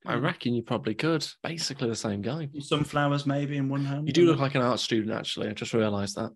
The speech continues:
Speaker 2: It's a big compliment,
Speaker 1: Have you
Speaker 2: actually.
Speaker 1: have the sleeves rolled up?
Speaker 2: Yeah, I did.
Speaker 1: Yeah, you're such an art student.
Speaker 2: I've been painting with, uh, with my fingers.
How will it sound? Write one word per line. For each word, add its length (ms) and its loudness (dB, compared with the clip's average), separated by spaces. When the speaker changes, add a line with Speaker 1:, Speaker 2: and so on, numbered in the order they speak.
Speaker 2:
It's 120 -8
a 20 -2
big 160 -2
compliment, 400 2
Speaker 1:
Have 80 -2
you 60 -2
Speaker 2:
actually. 160 2
Speaker 1:
have 80 0
the 100 2
sleeves 340 2
rolled 220 2
up? 200 -4
Speaker 2:
Yeah, 80 -6
I 40 -6
did. 380 -2
Speaker 1:
Yeah, 220 4
you're 120 4
such 200 0
an 80 0
art 200 -2
student. 480 -2
Speaker 2:
I've 120 -4
been 200 4
painting 480 0
with, 240 -2
uh, 180 -2
with 100 -4
my 100 0
fingers. 400 -2